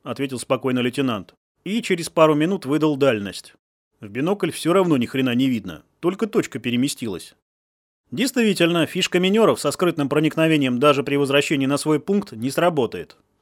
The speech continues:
Чую на резиновой шлюпке старшина Болев. Надо бы им тоже встречу устроить,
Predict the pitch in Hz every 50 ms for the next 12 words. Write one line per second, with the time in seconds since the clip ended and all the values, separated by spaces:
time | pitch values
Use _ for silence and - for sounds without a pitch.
0 | _ _ - - - - 226 277 320 302 208 175 175 170 170 170 160 190 190 175
1 | 160 160 151 - - 180 185 - - 151 135 - - 139 - - 151 143 151 156
2 | 147 139 135 143 139 120 101 87 80 - - _ _ _ _ _ _ _ _ _
3 | _ - 139 143 175 180 175 185 170 185 185 180 160 233 220 160 151 135 - -
4 | 143 131 - - 123 120 - - 156 139 113 101 - -